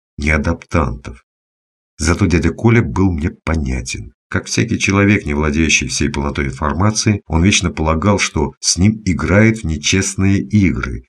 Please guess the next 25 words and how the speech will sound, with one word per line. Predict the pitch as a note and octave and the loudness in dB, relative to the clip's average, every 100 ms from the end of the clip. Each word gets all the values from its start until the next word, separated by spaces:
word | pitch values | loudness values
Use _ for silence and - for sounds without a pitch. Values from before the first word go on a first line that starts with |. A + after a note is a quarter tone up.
| _ | _
и | E2+ | 0
даже | F#2 F#2 | 2 2
как-то | F#2+ F#2 - | 0 -2 0
раз | F2+ G#2 | 2 0
спросил | - F2 D#2+ F#2+ | 0 -2 0 -2
меня | F2+ F2 | 0 -2
шёпотом, | - - D2+ A#1+ B1 B1 - _ | -2 0 -2 -2 -8 -12 -14 _
действительно | D2+ - F2+ G#2 G2 D#2 | -2 2 4 4 2 0
ли | D2 | 0
существует | D2 F#2 - - D#2 | -2 0 0 0 0
штаб | C2 D2 B1+ | 0 0 -4
очистки, | - - G#2+ - A#2 A2 - _ - | -2 2 2 2 0 0 -6 _ 0
или | E2+ E2+ | 4 4
он | F2+ G#2+ G#2+ - | 4 2 -2 -4
придуман | F2 D#2+ G2 G2 | 0 2 2 0
специально, | - G2+ - - A#2 G2 C2+ C2 - - | -2 -4 -2 2 2 2 -2 -8 -12 -10
чтобы | - C#2 C2+ B1 - A#1+ A#1 - | -4 -2 -2 -4 -8 -14 -14 -10
валить | - C#2+ D2 - | -6 -2 -4 -4
на | D2+ | -6
него | C#2+ C#2+ D2 C#2 | -4 0 0 0
вину | D#2+ G#2 A#2 B1+ A#1 | 2 4 2 2 -4
за | - D2 | -4 -4
наш | C2+ C2+ - | -2 -2 -2
вечный | D2 D#2+ - C#2+ | 0 2 2 -2
кафтан | C#2+ C#2+ - G2 | -4 -2 0 0